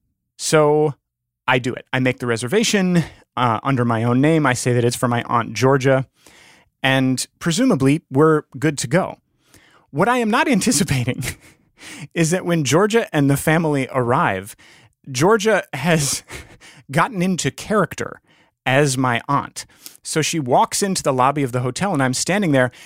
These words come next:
and she comes running up to me <laughs> with her arms open and says, "Nephew Sam, Nephew Sam, it's so good to see you, my nephew." And she gives me this big hug, and I, being a, a trained actor, as previously illustrated,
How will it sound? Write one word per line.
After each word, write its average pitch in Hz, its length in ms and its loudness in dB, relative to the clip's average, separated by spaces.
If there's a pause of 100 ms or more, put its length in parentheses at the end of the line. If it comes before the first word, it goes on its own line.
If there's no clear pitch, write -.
(140)
and 151 140 -2
she 185 140 -2
comes 175 260 -2
running 185 360 0
up 202 160 -2
to 220 120 -4
me 143 240 0
<laughs> 135 40 -4
with 165 180 0
her 147 220 -2
arms 180 300 2
open 139 200 0
and 160 120 0
says, 233 200 2
"Nephew 285 540 2
Sam, 262 680 2 (280)
Nephew 247 460 0
Sam, 269 460 2
it's 185 140 0
so 262 300 2
good 262 280 0
to 262 120 -2
see 339 320 -2
you, 180 240 4 (240)
my 208 340 0
nephew." 247 580 2
And 123 140 0
she 147 120 -6
gives 143 220 0
me 156 80 -4
this 135 160 -4
big 120 300 0
hug, 220 580 2 (460)
and 139 380 -2 (200)
I, 127 400 2
being 113 220 -8
a, 104 100 -14 (140)
a 139 60 -12
trained 104 500 -10
actor, 147 520 -8
as 101 260 -10
previously 110 540 -6
illustrated, 117 560 0